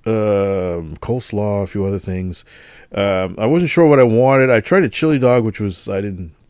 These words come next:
think was all that great, but the hamburger was good. Uh,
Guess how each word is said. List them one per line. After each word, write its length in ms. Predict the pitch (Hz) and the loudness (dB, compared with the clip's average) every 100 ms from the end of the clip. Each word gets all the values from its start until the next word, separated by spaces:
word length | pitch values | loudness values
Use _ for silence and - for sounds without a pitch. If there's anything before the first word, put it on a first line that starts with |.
| - | -12
think 180 | 101 - | -10 -8
was 200 | 80 - | -12 -8
all 180 | 101 85 | -6 -4
that 200 | 80 71 | -6 -8
great, 380 | 92 87 85 - | -6 -4 -4 -8
but 100 | 85 | -12
the 60 | 85 | -4
hamburger 400 | 131 135 104 92 | -4 -2 -2 -4
was 180 | 80 - | -8 -10
good. 420 | - 76 73 - _ - - - _ _ | -10 -8 -10 -14 _ -20 -20 -20 _ _
Uh, 320 | 92 85 82 | -10 -8 -8